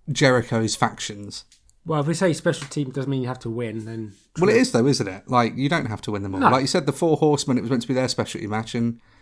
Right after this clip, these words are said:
Speaker 1: how many did they win?
Speaker 2: Probably none.
Speaker 1: Not many,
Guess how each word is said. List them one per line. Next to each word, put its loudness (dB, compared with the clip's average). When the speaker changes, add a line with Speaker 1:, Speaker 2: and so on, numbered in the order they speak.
Speaker 1:
how 0
many 0
did -4
they -4
win? -4
Speaker 2:
Probably -14
none. -14
Speaker 1:
Not -2
many, 0